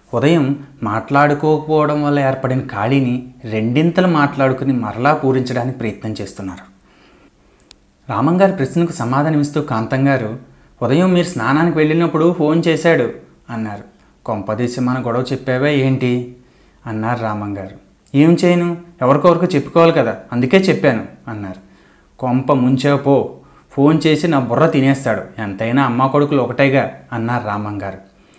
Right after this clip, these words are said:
అలా వాళ్ళ సంభాషణ ప్రవాహంలో కొన్ని గంటల కాలం కొట్టుకుపోయింది. యథావిధిగా రామం గారు సాయంత్రం బజార్కెళ్ళి కూరలు కొని ఇంట్లో కడుగు పెడుతున్న సమయంలో కమ్మని వాసన ముక్కుపుటాలను తాకింది.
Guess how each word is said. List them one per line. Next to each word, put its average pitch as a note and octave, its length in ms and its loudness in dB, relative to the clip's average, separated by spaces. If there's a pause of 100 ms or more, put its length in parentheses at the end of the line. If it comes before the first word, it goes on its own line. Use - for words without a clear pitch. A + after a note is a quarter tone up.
(240)
అలా F#3 220 4
వాళ్ళ D3 240 2
సంభాషణ C3 600 -2
ప్రవాహంలో D3 800 0 (340)
కొన్ని B2+ 300 -2
గంటల A2 280 -2
కాలం A2+ 320 -4
కొట్టుకుపోయింది. F#2 800 -10 (1500)
యథావిధిగా F#3+ 520 4
రామం D3 400 0
గారు C3+ 280 -2 (220)
సాయంత్రం C#3 500 0
బజార్కెళ్ళి B2+ 720 -2 (320)
కూరలు C3+ 300 0
కొని C#3+ 340 0 (300)
ఇంట్లో C#3 260 0
కడుగు D3+ 280 0
పెడుతున్న D3+ 320 -2
సమయంలో B2+ 640 0 (340)
కమ్మని C3+ 520 0
వాసన A2+ 320 -2
ముక్కుపుటాలను B2 640 -4
తాకింది. F#2+ 480 -8